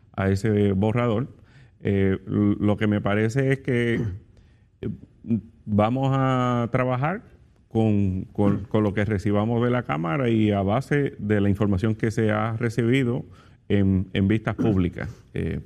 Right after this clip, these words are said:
u-, uno debe, ¿verdad? Eh, por lo menos lo que yo he conversado con el presidente de la Comisión de Hacienda del Senado, eh, es, es en esa dirección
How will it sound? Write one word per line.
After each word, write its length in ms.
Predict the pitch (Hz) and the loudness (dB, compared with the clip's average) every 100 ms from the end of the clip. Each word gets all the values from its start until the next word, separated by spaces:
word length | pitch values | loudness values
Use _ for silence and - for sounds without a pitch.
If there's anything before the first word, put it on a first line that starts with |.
| - - - - - | -14 -20 -18 -12 -2
u-, 200 | 104 - | -2 -2
uno 260 | - 104 117 | -2 2 2
debe, 260 | 120 120 117 | 2 2 2
¿verdad? 380 | 104 104 127 - - | 2 2 0 -4 -4
Eh, 260 | 90 82 78 | -4 -4 -2
por 120 | 95 | 0
lo 80 | 95 | 2
menos 200 | 107 120 | 2 2
lo 100 | 107 | 0
que 140 | 104 | 0
yo 120 | 101 | 0
he 60 | 107 | 0
conversado 580 | 113 110 101 110 110 110 | 0 0 0 0 0 0
con 280 | 101 101 95 - - _ | 0 -2 -6 -16 -20 _
el 100 | - | 0
presidente 460 | 98 104 104 107 117 | 2 0 0 0 0
de 40 | |
la 100 | 110 | 0
Comisión 380 | 104 107 98 110 | 0 0 0 0
de 80 | 110 | 0
Hacienda 360 | 98 110 107 107 | 0 -2 0 0
del 100 | 104 | 0
Senado, 440 | 120 117 110 131 - - _ _ - | -2 -2 -2 -4 -10 -20 _ _ -6
eh, 680 | 101 92 95 - 104 104 - | -2 0 -2 -2 -2 -2 -4
es, 120 | 95 | 0
es 60 | 110 | 2
en 100 | 113 | 2
esa 200 | 104 113 | 0 0
dirección 600 | 107 92 85 113 110 85 | 0 0 0 0 0 -2